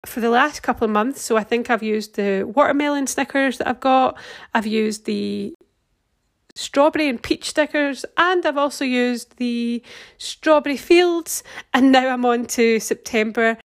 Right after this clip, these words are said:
Higgy. I've called them the Higgy sticker pack, so it's basically hot chocolate,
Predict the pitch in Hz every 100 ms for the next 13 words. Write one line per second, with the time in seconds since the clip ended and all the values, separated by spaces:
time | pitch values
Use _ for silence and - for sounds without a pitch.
0 | - 320 311 226 208 208 - 220 311 311
1 | 349 302 247 - 247 277 262 - 240 254
2 | 247 226 226 - - 220 214 - 247 -
3 | 247 233 226 - - - - 277 - 233
4 | 233 233 226